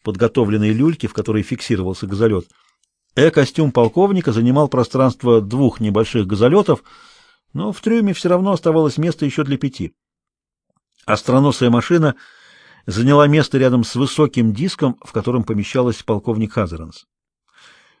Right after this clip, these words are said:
Убедившись, что аппарат надежно закреплен, двое мужчин спрыгнули с корабля, и вместе с ними нырнула вниз и полковник.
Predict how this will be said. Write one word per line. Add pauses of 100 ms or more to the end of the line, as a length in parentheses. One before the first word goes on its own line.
(320)
Убедившись,
что
аппарат
надежно
закреплен, (720)
двое
мужчин
спрыгнули
с
корабля, (500)
и
вместе
с
ними
нырнула
вниз
и
полковник.